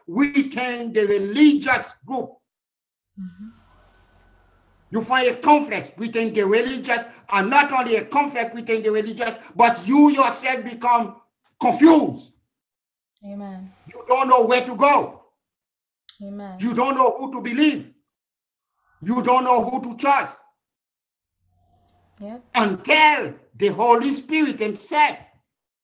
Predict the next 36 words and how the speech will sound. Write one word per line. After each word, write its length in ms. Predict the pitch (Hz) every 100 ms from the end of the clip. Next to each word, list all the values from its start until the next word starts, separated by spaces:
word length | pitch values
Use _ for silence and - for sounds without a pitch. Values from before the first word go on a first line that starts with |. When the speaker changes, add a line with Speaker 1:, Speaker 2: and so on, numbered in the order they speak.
| _ _ _ _ -
Speaker 1:
convince 640 | 226 180 294 302 285 -
you, 280 | 202 - - _ _ _ _ _ _ -
or 300 | 208 208 165
which 280 | 247 285 - - - - _ _ 185
he 120 | 190 180
will 220 | 233 269
not 240 | 240 -
convince 380 | 180 160 151 135
you 60 | 180
because 400 | 160 160 165 165
you 60 |
already, 500 | 160 185 196 143 131 - _
you, 200 | 170 185
you 200 | 170 160
have 280 | 143 156 190
a 60 | 165
new 300 | 147 147 143
creature. 440 | 208 226 151 117 - _ -
You 120 | 156
have 180 | 170 156
a 100 | 160
new 460 | 156 156 147 - - _ 131
<laughs> 580 | - 202 202 - -
You 200 | 156 185
are 140 | 165 165
a 40 |
new 280 | 160 170 156
creature 300 | 220 233 170
anyway. 360 | 151 151 - - - - _
So 180 | - 185
since 340 | 156 196 180 208
you 160 | 202
are 280 | 175 170 170 180
a 100 | 165
God 360 | 123 175 143
child, 440 | - 214 190 160